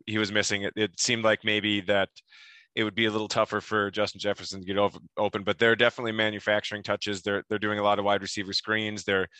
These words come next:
doing some end arounds. He's, I think he even has, uh, four passes this season. Um, but I mean, the majority of his snaps this season have come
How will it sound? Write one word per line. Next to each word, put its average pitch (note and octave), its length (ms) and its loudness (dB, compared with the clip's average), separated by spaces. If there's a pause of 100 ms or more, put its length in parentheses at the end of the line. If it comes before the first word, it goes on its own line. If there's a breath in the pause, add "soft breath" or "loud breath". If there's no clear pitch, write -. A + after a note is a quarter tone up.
(360 loud breath)
doing A#2 200 0
some G#2+ 160 -6
end B2 160 2
arounds. A#2 460 2
He's, G#2 200 -6
I G#2 80 -2
think A#2 220 -6
he B2 100 -2
even A#2 180 0
has, G#2 400 0
uh, F2 400 -4 (360)
four A2 200 0
passes F3 640 -2
this E3+ 120 -6
season. G#3+ 380 -6 (220)
Um, G#2 340 0 (460 loud breath)
but C3 200 2
I D3 100 8
mean, D3 220 2
the C#3+ 80 0
majority E3+ 580 4
of F3 80 2
his E3 160 -2
snaps E3 420 -2
this D#3 160 -8
season D#3 440 -4
have B2 340 2
come B2 260 0